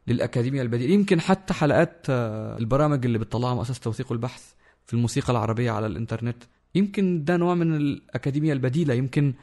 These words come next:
الحاجات اللي بتنزل على الساوند كلاود واليوتيوب، التسجيلات اللي بتنزل، الإصدارات اللي بتطلع،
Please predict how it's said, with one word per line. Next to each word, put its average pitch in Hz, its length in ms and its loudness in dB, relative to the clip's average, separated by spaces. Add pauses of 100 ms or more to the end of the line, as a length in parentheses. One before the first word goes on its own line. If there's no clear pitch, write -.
(160)
الحاجات 139 480 2
اللي 143 120 2
بتنزل 143 360 4
على 117 400 2 (260)
الساوند 151 300 2
كلاود 131 420 4
واليوتيوب، 131 640 2 (400)
التسجيلات 127 640 2
اللي 131 100 0
بتنزل، 131 400 2
الإصدارات 127 800 2
اللي 127 100 4
بتطلع، 127 520 0